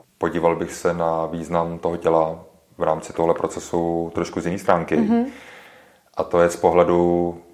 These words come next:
Speaker 1: nějakého subjektivního vnímání vlastního těla, vlastní fyzický, tělesný nedostatečnosti,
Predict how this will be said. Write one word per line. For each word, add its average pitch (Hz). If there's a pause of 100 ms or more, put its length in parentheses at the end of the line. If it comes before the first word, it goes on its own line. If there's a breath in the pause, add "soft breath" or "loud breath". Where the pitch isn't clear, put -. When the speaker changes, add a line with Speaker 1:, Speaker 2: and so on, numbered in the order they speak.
(120)
Speaker 1:
nějakého 85
subjektivního 87
vnímání 85
vlastního 85
těla, 87
vlastní 87 (300)
fyzický, 85
tělesný 85
nedostatečnosti, 82